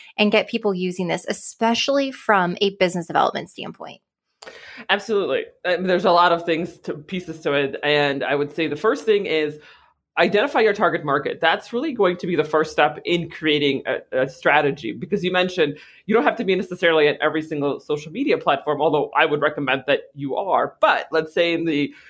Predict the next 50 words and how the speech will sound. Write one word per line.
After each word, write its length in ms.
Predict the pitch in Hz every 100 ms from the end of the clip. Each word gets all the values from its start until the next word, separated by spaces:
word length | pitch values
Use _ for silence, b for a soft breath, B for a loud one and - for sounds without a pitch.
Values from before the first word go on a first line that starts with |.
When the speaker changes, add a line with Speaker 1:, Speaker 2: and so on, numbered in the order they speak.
| B
Speaker 2:
for 200 | - 180
the 100 | 151
sake 260 | 147 170 156
of 100 | -
time 540 | 196 160 156 151 147
and 100 | 139
for 100 | 160
the 120 | 147
sake 320 | 147 139 143
of 420 | 139 135 131 131 143
energy 640 | 156 151 147 147 147 143 139
and, 240 | 135 131 -
and 480 | 127 127 123 123 - - - -
resources 560 | 185 - 156 156 147
from 160 | - 147
your 80 | 135
company, 640 | - 302 269 180 170 151 B B
you 120 | 175 190
might 240 | 190 -
not 100 | 160
necessarily 640 | 160 156 - 151 147 143
want 260 | 143 143 143
to 40 |
be 140 | 143 131
on 80 | 127
every 180 | 127
single 300 | 123 120 123
one, 260 | 175 254 240
but 260 | 262 294 - b b
figure 220 | - 226
out 120 | 220 -
who 120 | 214
your 140 | 185
target 320 | 180 170 165
market 260 | 156 160 160
is. 200 | 127 120
You 80 | 131
know, 100 | 127
are 100 | 139
you 100 | 135
B 180 | - 151
two 80 |
B? 260 | 175 240 254
Probably 420 | 240 175 170 160
LinkedIn 420 | 151 160 - 254
is 180 | 202 151
your 280 | 135 - -
social 320 | - 156 147 151
media 180 | 131
platform. 540 | 123 143 113 - 117